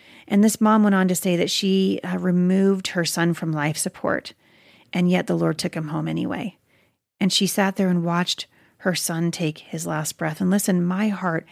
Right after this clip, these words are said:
is broken with you. But God wants you to know that He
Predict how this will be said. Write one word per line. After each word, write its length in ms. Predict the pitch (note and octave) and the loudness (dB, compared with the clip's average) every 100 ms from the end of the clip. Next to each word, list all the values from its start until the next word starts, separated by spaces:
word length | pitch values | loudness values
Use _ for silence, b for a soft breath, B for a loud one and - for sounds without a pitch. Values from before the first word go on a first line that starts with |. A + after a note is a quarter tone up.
| B B | B B
is 120 | - E3+ | -8 -4
broken 480 | F#3+ F3 E3 D#3+ | 2 2 2 -4
with 240 | D#3 D3+ - | -4 -6 -6
you. 220 | - G3+ - b b b b b b _ _ _ _ _ _ _ _ _ _ _ _ _ - | -6 -6 -10 b b b b b b _ _ _ _ _ _ _ _ _ _ _ _ _ -6
But 180 | G#3+ - | -4 0
God 280 | G3 A3 | 2 2
wants 280 | G#3+ G#3+ G#3 | 4 4 4
you 60 | G3+ | 2
to 80 | F#3+ | 4
know 320 | F#3 F3+ F3+ | 4 2 0
that 160 | - | -2
He 580 | G3+ - A3 G#3+ A3 A3 | -6 -6 -2 2 2 0